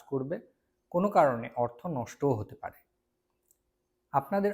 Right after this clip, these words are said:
আত্মীয় স্বজন কুটুম্বদের দিক থেকেও কিছু অসম্মানজনক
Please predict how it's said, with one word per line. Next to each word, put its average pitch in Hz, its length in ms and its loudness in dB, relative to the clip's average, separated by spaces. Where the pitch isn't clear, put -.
আত্মীয় 190 440 0
স্বজন 202 380 -2
কুটুম্বদের 185 760 0
দিক 180 240 -2
থেকেও 110 280 -8
কিছু 165 260 -4
অসম্মানজনক 175 760 0